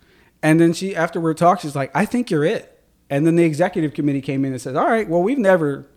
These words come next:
nominated unaffiliated, but I think he's it too." And then we talked to Wiley, and he's like, "We've never done this in Woodhouse." And he's like, "But I think you're it too." And then the last one was, I had a group of, uh,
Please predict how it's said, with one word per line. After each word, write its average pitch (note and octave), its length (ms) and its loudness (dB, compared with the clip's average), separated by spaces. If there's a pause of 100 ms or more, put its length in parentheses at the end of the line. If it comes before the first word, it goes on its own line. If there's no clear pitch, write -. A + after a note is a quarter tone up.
(340)
nominated E3+ 560 4
unaffiliated, D#3 720 0
but C3 120 -2
I F#3+ 120 2
think F3+ 200 0
he's D#3 180 -4
it D3 160 -2
too." E3+ 340 -6 (600)
And D#3 160 2
then E3+ 100 4
we E3+ 100 0
talked D#3+ 240 0
to E3 80 0
Wiley, D3+ 420 0
and D3+ 80 0
he's D3 140 -2
like, B2+ 140 -4
"We've D4 180 4
never C#4 240 4
done G3+ 220 -2
this C#3+ 260 -4
in C#3 160 -2
Woodhouse." C#3+ 500 0
And D#3+ 80 0
he's E3 100 2
like, C#3 280 -2
"But D3+ 180 0
I C4 180 4
think A#3 220 0
you're G3+ 220 0
it G3 140 -4
too." G#3 380 -6 (680)
And D#3+ 160 2
then F#3 360 0
the C#3+ 140 -2
last F3+ 420 0
one E3 200 0
was, C3+ 480 -2 (280)
I D#3 120 -4
had D3+ 260 -4
a B2+ 100 -4
group D3 300 -4
of, C3 140 -12 (160)
uh, B2+ 300 -6